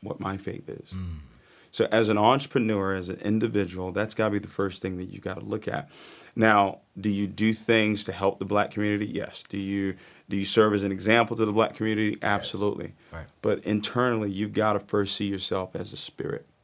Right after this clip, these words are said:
Speaker 1: as a spirit man.
Speaker 2: That's so good.
Speaker 1: Yeah. And when it comes to male and female, you know, a lot of times, you know, women talk about equality,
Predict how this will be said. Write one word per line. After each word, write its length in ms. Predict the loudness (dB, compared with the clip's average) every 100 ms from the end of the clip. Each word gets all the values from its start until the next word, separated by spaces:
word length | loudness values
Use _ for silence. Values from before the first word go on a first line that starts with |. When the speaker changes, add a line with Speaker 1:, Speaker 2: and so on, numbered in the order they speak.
| -16
Speaker 1:
as 140 | -10
a 20 |
spirit 400 | -8 -6 -8 -8
man. 240 | -12 -14 -16 -14
Speaker 2:
That's 180 | -6 -4
so 180 | -4
good. 320 | -8 -10 -12 -12 _ -12
Speaker 1:
Yeah. 200 | -10 -10 -16 _ _ _ 0
And 240 | 2 4
when 100 | 4
it 60 | 2
comes 340 | 2 2 0
to 80 | 0
male 360 | 2 4 4 4
and 200 | 0 0
female, 580 | 2 2 2 0 -2 -6 -20 -20 -18 -2
you 80 | 2
know, 200 | 2 0 -2
a 40 |
lot 200 | 4 6
of 60 | 6
times, 380 | 2 2 0 -4
you 140 | -6 -4
know, 80 | 0
women 240 | 0 0
talk 220 | 0 0
about 260 | -2 -4 -4
equality, 720 | -8 0 4 4 4 0 -6